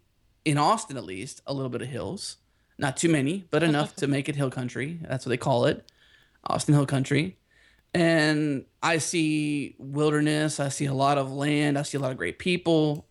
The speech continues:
Speaker 1: And my mother actually spent a lot of time in Austin. So because of that, I think I have a little bit of Texas in my Pittsburgh roots because my mom loved Texas. And it's so weird, like, looking back in your life and thinking,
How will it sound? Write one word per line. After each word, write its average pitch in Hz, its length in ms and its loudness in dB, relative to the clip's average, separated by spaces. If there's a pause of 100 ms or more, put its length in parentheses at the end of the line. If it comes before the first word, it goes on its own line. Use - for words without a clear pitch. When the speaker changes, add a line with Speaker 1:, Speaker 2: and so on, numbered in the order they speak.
Speaker 1:
And 139 460 2 (120)
my 135 220 2
mother 135 760 0 (360)
actually 143 400 -4
spent - 240 -6
a 131 40 -4
lot 131 160 0
of 127 60 -4
time 131 260 -2
in 113 60 -6
Austin. 117 460 -12
So 131 420 0 (460)
because 202 400 2
of 143 80 0
that, 139 160 2
I 143 60 2
think 143 260 -2
I 135 60 2
have 139 180 2
a 135 40 -2
little 151 220 0
bit 135 140 -2
of 120 80 -8
Texas 135 800 -4
in 143 160 0
my 127 380 0 (300)
Pittsburgh 135 440 -4
roots 170 260 2
because 131 600 -2 (320)
my 143 160 2
mom 135 440 2 (200)
loved 135 540 0 (120)
Texas. - 720 -8 (400)
And 147 100 0
it's - 140 -6
so 196 380 2
weird, 131 760 -6 (400)
like, 131 260 -4
looking 143 280 2
back 139 220 0
in 131 60 -6
your 131 100 -4
life 131 300 -6
and 131 140 -6
thinking, 131 360 -4